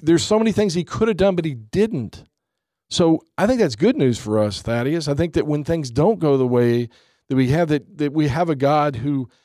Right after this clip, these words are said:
has experienced the exact same, didn't work out, didn't go the way you planned it, didn't, didn't, you know, why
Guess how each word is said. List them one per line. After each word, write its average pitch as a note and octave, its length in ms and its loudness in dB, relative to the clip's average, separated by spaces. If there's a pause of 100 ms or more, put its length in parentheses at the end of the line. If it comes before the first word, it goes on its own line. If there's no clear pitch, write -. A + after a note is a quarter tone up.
(160)
has C#3+ 200 0
experienced F3+ 680 -2
the D3 80 -2
exact E3+ 500 -2
same, D#3 600 -2 (1200)
didn't D#3+ 300 0
work D3+ 220 0
out, C3+ 360 0 (200)
didn't D3+ 200 -2
go D#3+ 140 2
the D3+ 60 4
way D3 200 4
you C#3 140 4
planned C3+ 420 -2
it, F#2 120 -6
didn't, D3 420 -8
didn't, D3 340 -4 (380)
you D3+ 80 -2
know, C3 340 0 (120)
why C#3+ 640 -2